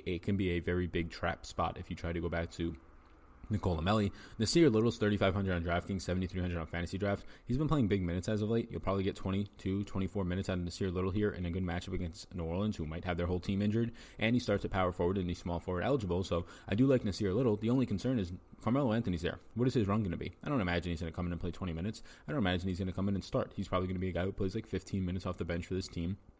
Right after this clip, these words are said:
And I think that's the role that he's agreed on and is fine with. So I do think that if, as long as Nassir Little starts at the four,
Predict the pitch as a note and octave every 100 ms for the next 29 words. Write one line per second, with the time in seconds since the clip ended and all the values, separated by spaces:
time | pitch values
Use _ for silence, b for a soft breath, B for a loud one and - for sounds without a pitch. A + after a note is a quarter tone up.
0 | _ - - - - F#2 F#2 G2 F#2 F2
1 | F2 F2 F2+ F2 E2+ F2+ E2 G2 F2 D#2+
2 | A2+ B2 E2+ - E2 E2+ B B - F#2
3 | G#2+ G#2 F2+ F2+ E2+ F#2+ G2+ A2+ G2 F#2+
4 | A2 G2 F2+ - F#2 F2 F2 E2 - G#2
5 | A2+